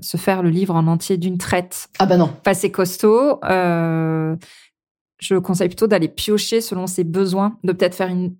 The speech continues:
Speaker 1: première lecture très rapide ou de le survoler et après d'aller piocher selon ses besoins puisqu'il aborde le recrutement, il aborde les entretiens, il aborde comment se séparer de certaines personnes, et cetera. Donc, c'est plutôt d'aller piocher selon son besoin parce que le livre est très, très, très dense en conseils, en méthodes, en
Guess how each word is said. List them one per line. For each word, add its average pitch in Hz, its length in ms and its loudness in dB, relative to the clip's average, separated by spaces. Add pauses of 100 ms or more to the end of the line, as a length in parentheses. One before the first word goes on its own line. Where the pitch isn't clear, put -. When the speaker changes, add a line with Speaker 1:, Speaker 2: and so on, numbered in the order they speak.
Speaker 1:
première 208 300 0
lecture 196 360 -4
très 190 240 -4
rapide 202 500 -2
ou 180 100 -2
de 175 120 2
le 175 140 4
survoler 185 520 0
et 196 80 0
après 180 220 -2
d'aller 180 180 0
piocher 202 320 -4
selon 185 220 -6
ses 175 140 -8
besoins 180 320 -2
puisqu'il 202 260 -8
aborde 165 240 -4
le 165 80 -2
recrutement, 185 640 -6 (300)
il 180 100 0
aborde 170 240 -2
les 160 120 -2
entretiens, 180 640 -4 (380)
il 175 120 0
aborde 165 220 -2
comment 170 180 -2
se 165 120 -8
séparer 165 360 -4
de 175 60 -12
certaines 170 280 -6
personnes, 175 320 -4
et 160 60 0
cetera. 185 380 -2
Donc, 180 160 -4
c'est - 100 -8
plutôt - 220 -4
d'aller 185 180 2
piocher 214 400 -2
selon 185 220 -6
son 185 160 -6
besoin 180 260 0
parce 180 180 -2
que - 100 -8 (360)
le 175 120 2
livre 208 240 2
est 165 160 -6
très, 240 240 -2
très, - 420 -4
très 196 220 -2
dense 202 540 0
en 175 100 -2
conseils, 196 640 -2
en 160 80 -2
méthodes, 196 580 0
en 170 100 -2